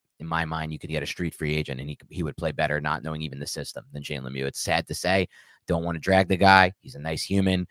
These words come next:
sure he works hard, but he's not good at his job. That's the simple fact. He's not an N F L caliber offensive lineman.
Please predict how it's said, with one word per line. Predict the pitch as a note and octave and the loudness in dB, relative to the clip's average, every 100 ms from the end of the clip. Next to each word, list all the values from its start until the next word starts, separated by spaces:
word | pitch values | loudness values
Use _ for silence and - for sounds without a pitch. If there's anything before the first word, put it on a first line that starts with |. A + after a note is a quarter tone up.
| - | -12
sure | - F#2+ | -6 -2
he | F2+ | -2
works | E2+ D#2+ - | -2 -4 4
hard, | G2+ G#2 G2+ F#2 - _ _ _ | 10 12 12 8 -2 _ _ _
but | F#2+ F2+ D#2+ _ _ | 6 6 6 _ _
he's | G2 | -10
not | E2+ D#2+ | -6 -6
good | - | -4
at | D#2+ | -4
his | D2+ | -6
job. | C#2 D2+ - - | -4 -4 -4 -6
That's | E2 - | -6 -6
the | E2 | -8
simple | - F2 F2+ | -8 -6 -4
fact. | E2+ B1 - | -4 -4 -8
He's | - C#2+ | -14 -8
not | E2 E2+ | -4 -4
an | D#2 | -6
N | D2+ | -10
F | D2+ D2+ | -8 -8
L | D2 | -8
caliber | C#2+ C#2+ C#2 | -6 -4 -2
offensive | C2+ C2+ C#2+ C#2+ | -4 -4 -8 -10
lineman. | D2 C#2+ A1+ A1 | -6 -6 -8 -14